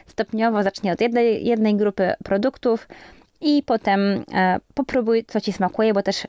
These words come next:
nie namawiam cię do całkowitej rezygnacji, nie wiem, na przykład z białego ryżu. Możesz po prostu zastąpić część z tych produktów produktami pełnoziarnistymi i to tylko z korzyścią dla zdrowia, no bo błonnik, witaminy z grupy B, większy, mm, stopień nasycenia,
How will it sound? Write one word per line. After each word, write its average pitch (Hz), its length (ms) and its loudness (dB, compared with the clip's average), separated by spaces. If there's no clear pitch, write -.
nie 190 160 2
namawiam 185 400 2
cię 180 180 -2
do 175 320 0
całkowitej 196 720 0
rezygnacji, 180 640 0
nie 170 100 2
wiem, 160 120 2
na 160 60 -2
przykład 175 240 -4
z - 20 -4
białego 175 360 2
ryżu. 214 280 2
Możesz 220 300 -2
po 202 100 -2
prostu 196 340 -2
zastąpić 214 600 -2
część 175 300 -2
z - 40 -20
tych - 140 -8
produktów 165 580 -4
produktami 165 640 -2
pełnoziarnistymi 202 1000 2
i 226 100 -2
to 262 200 0
tylko 240 320 -2
z - 80 -12
korzyścią 202 480 0
dla 226 120 2
zdrowia, 254 360 0
no 185 100 2
bo 170 120 0
błonnik, 208 600 0
witaminy 170 400 0
z 196 40 2
grupy 226 300 0
B, 233 380 2
większy, 185 420 -2
mm, 175 960 -2
stopień 175 420 -4
nasycenia, 190 920 0